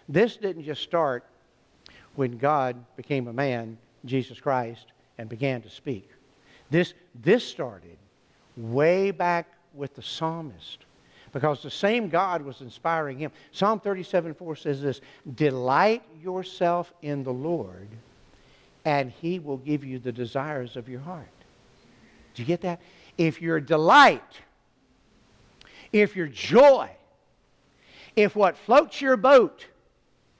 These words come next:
is God, then what does he do? My desires begin to become his desires. And his desires begin to become my desires.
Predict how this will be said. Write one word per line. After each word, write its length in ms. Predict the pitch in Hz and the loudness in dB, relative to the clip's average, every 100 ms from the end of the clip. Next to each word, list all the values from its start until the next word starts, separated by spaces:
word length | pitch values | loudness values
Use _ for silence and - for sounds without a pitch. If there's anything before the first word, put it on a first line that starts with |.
| _ _ - _ _ - | _ _ -20 _ _ -2
is 200 | 156 110 | -2 -2
God, 500 | 135 202 139 117 107 _ _ - | -6 -4 -4 -4 -6 _ _ -6
then 140 | 139 | -6
what 160 | 131 247 | -4 -6
does 160 | 269 220 | -6 -6
he 120 | 208 | -4
do? 180 | 196 135 - _ _ _ - | -4 -6 -14 _ _ _ -18
My 340 | 110 120 208 | -12 -6 -4
desires 960 | 240 165 131 113 104 101 107 120 - - _ _ _ - | -4 -6 -6 -6 -8 -16 -18 -18 -20 -20 _ _ _ -16
begin 260 | 101 170 | -6 -6
to 60 | 170 | -6
become 280 | 135 139 120 | -12 -12 -10
his 220 | 135 131 | -10 -12
desires. 280 | - 92 78 73 - - - - _ _ _ _ _ _ _ _ | -16 -18 -18 -20 -20 -20 -20 -20 _ _ _ _ _ _ _ _
And 160 | 90 85 | -14 -4
his 260 | 160 214 | 0 -2
desires 680 | 190 139 127 113 110 110 110 | -4 -14 -10 -8 -10 -12 -16
begin 300 | - 113 127 | -14 -8 -8
to 80 | 117 | -8
become 460 | 117 - 117 107 98 _ _ - - 98 | -16 -12 -10 -10 -16 _ _ -20 -16 -6
my 380 | 147 196 190 165 | -4 -2 -4 -8
desires. 880 | - 107 98 80 - - - - - | -16 -16 -16 -16 -20 -20 -20 -20 -20